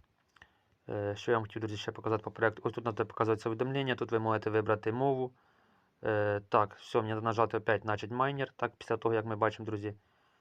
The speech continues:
е, все, я почав майнер. Тепер мені опять ідуть вже монетки. Ну, по-нановому, виходить, тому що я відкрив віп один. Е, також, друзі, є техподдержка, як бачимо. Е, обращайтесь, якщо щось вам непонятно, завжди можете обращатись на проект.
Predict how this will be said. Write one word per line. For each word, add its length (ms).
е, 320
все, 260
я 80
почав 260
майнер. 340
Тепер 220
мені 160
опять 280
ідуть 220
вже 200
монетки. 440
Ну, 100
по-нановому, 460
виходить, 380
тому 160
що 140
я 120
відкрив 340
віп 200
один. 340
Е, 180
також, 340
друзі, 300
є 200
техподдержка, 920
як 120
бачимо. 400
Е, 420
обращайтесь, 680
якщо 180
щось 180
вам 160
непонятно, 540
завжди 260
можете 220
обращатись 460
на 80
проект. 440